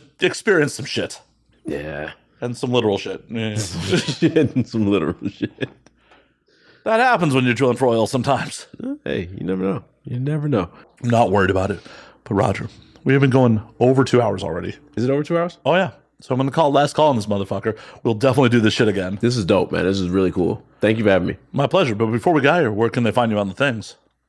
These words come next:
Speaker 2: Uh, everything. Instagram, TikTok, Facebook is Blacksmith. B L A K K S M Y T H. Every, it's universal. YouTube as well. I have a YouTube page. I do reactions to current events and stuff like that. The split screen comedy stuff.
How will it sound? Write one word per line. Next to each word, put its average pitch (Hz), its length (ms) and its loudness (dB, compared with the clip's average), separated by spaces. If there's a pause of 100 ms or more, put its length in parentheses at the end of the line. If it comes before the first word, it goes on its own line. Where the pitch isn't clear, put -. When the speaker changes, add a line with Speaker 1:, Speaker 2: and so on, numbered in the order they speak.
(160)
Speaker 2:
Uh, 90 260 2
everything. 110 640 2
Instagram, 92 600 2
TikTok, 98 640 0
Facebook 101 520 0
is 82 120 -4
Blacksmith. 82 640 -2
B 107 320 0
L 90 320 4
A 90 180 4
K 92 240 0
K 90 320 -2
S 80 240 -2
M 82 160 -2
Y 78 240 -2
T 71 280 -8
H. - 300 -10 (760)
Every, - 220 -10
it's - 160 -20
universal. 90 500 0
YouTube 120 340 4
as 92 120 2
well. 90 200 2
I 76 60 2
have 82 100 -2
a 90 40 -2
YouTube 95 280 -2
page. 92 280 2
I 85 60 0
do 87 360 -2 (600)
reactions 82 760 -4
to 78 100 -6
current 78 300 -6
events 76 280 -6
and 65 80 -12
stuff 73 140 -6
like 80 120 -6
that. 69 140 -2
The 80 80 -4
split 92 220 0
screen 82 260 0
comedy 76 360 2
stuff. - 280 -2